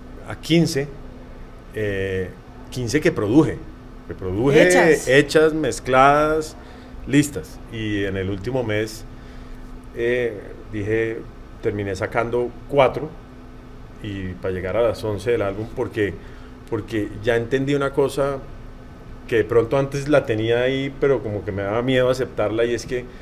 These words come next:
Speaker 1: durante los procesos de producción uno muchas veces se va enamorando de ciertas canciones, claro, de tanto oírlas y de estarlas trabajando, pero, pero, pero ya entendí que hay, hay amores de esos que no son para toda la vida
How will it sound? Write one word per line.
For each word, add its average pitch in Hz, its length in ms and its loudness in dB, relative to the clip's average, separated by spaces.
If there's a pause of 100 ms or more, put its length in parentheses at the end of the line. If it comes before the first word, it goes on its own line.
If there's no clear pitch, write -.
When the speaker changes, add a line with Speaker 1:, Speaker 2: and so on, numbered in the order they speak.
(300)
Speaker 1:
durante 107 360 0
los 101 140 -2
procesos 101 400 -2
de 107 80 2
producción 104 480 -2
uno 117 200 -4
muchas 120 260 -2
veces 123 200 0
se 127 80 -4
va 98 80 0
enamorando 107 480 0
de 117 80 4
ciertas 104 360 -4
canciones, 104 460 -4
claro, 113 220 -2
de 85 80 -6
tanto 104 340 -2
oírlas 123 460 -2
y - 20 -6
de 101 60 -2
estarlas 101 380 -6
trabajando, 101 540 -4 (1700)
pero, 113 480 4
pero, 104 420 2 (180)
pero 104 180 0
ya 107 120 0
entendí 123 340 -4
que 131 340 2 (180)
hay, 117 380 -2 (240)
hay 120 280 0
amores 135 380 2
de 135 80 2
esos 110 180 -4
que - 80 -2
no 107 120 -2
son 123 140 -4
para 123 200 0
toda 110 140 0
la 113 80 2
vida 127 180 0